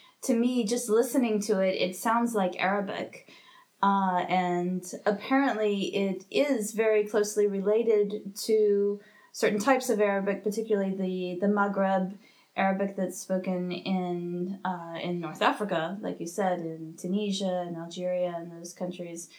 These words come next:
But really, it's most closely related to the Arabic that was spoken in Sicily during the medieval period, um,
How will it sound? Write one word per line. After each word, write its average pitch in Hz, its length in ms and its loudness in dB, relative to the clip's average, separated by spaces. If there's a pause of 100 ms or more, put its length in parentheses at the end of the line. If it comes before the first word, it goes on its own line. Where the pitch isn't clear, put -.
(260)
But 185 480 0 (440)
really, 196 920 2
it's - 480 -2 (140)
most 208 440 2
closely 190 800 0
related 185 600 -2 (100)
to 190 720 -2
the 185 240 -2
Arabic 196 420 0
that 180 140 0
was 190 140 -4
spoken 180 460 -2
in 160 180 -6
Sicily 180 800 -2 (400)
during 226 260 4
the 214 60 2
medieval 226 340 2
period, 196 560 -2 (380)
um, 180 680 -2